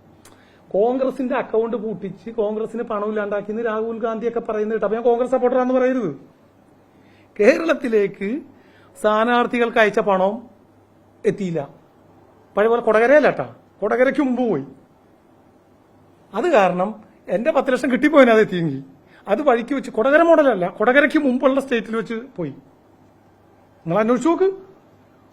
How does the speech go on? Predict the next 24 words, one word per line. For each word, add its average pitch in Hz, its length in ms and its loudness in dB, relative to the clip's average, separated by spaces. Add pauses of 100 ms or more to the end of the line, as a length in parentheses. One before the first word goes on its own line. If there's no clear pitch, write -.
ഓരോ 254 320 6
സ്ഥാനാർത്ഥിക്ക് 233 640 2
അയ്യഞ്ച് 240 340 -4
കോടി 226 200 -4
രൂപ 208 100 0
വെച്ച് 208 180 -2
എത്തിച്ചത് 214 300 -2
എവിടെ 247 140 4
പോയി 277 180 -2
നോക്ക്. 285 380 -4 (220)
സ്ഥാനാർത്ഥിയുടെ 262 580 -2
പ്രചരണങ്ങൾക്ക് 247 680 -4
എൻ 226 180 0
ഡി 240 60 -6
എ 269 120 2
സ്ഥാനാർത്ഥി 226 580 -4 (200)
എത്ര 269 320 0
കാശ് 226 360 0
മുടക്കി 208 320 -2
എന്ന് 233 120 -4
അന്വേഷിക്കും, 175 420 -6
പതിനായിരം 262 480 -2
രൂപ 226 160 0
കടന്നിട്ടില്ല. 175 480 -4